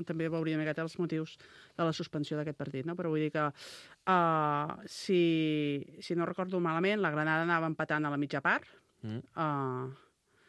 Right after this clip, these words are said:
Speaker 1: que també d'això, i crec que és de celebrar aquesta permanència de, de les Cabanyes, que ha estat treballant, treballant i treballant
Speaker 2: Un
Speaker 1: dur.
Speaker 2: altre any més, mm, patint fins al
Speaker 1: I,
Speaker 2: final, eh?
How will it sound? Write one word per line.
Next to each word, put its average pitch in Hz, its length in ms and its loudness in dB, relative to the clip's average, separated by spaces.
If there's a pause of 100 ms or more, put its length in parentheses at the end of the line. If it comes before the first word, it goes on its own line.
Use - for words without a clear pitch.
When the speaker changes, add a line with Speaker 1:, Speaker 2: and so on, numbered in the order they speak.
(120)
Speaker 1:
que 151 140 -6
també 156 160 0
d'això, 196 360 0
i 139 380 -6
crec 135 160 -8
que 151 80 -2
és 139 140 -8
de 147 180 -2
celebrar 143 460 0
aquesta 147 680 -2 (320)
permanència 147 560 2
de, 156 400 0
de 160 140 2
les 151 180 -2
Cabanyes, 170 460 2 (100)
que 160 80 0
ha 143 140 2
estat 170 260 -4
treballant, 170 720 4 (260)
treballant 160 480 2
i 175 80 4
treballant 156 460 2
Speaker 2:
Un - 20 4
Speaker 1:
dur. - 80 4 (140)
Speaker 2:
altre 214 100 8
any 127 160 2
més, 131 460 0 (120)
mm, 123 540 -4
patint 117 240 0
fins 131 160 -2
al 185 80 8
Speaker 1:
I, 175 140 8
Speaker 2:
final, 165 260 6
eh? 147 320 -2